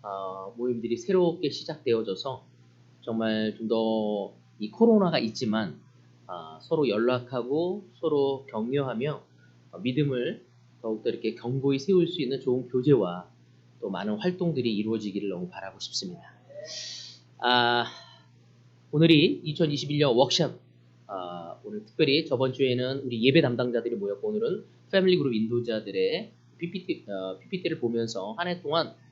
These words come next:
아, 우리의 그 소그룹이 어떤 식으로 움직일 건지에 대해서는 이야기를 나눌 것입니다. 먼저 그거에 앞서, 아, 대구 그리스도의 교회가 어느 방향으로 갈 건지에 대해서 여러분과 함께 이야기를 나누도록 하겠습니다.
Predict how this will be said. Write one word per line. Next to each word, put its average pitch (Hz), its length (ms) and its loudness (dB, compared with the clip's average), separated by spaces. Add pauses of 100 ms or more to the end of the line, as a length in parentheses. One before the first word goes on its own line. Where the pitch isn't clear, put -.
(160)
아, 87 480 -6
우리의 - 280 2
그 - 60 -4
소그룹이 190 400 4
어떤 - 300 2
식으로 180 180 2
움직일 180 480 0 (100)
건지에 135 300 -2
대해서는 104 380 -6
이야기를 95 240 -12
나눌 87 240 -18
것입니다. 90 440 -14 (380)
먼저 127 200 -2
그거에 156 260 8
앞서, 143 680 2 (320)
아, 95 640 -6
대구 147 300 4
그리스도의 175 340 2
교회가 151 580 0
어느 147 220 2
방향으로 175 380 0
갈 120 160 -2
건지에 127 260 -4
대해서 101 240 -4
여러분과 95 260 -8
함께 107 280 -8
이야기를 95 260 -10
나누도록 90 380 -14
하겠습니다. 80 440 -12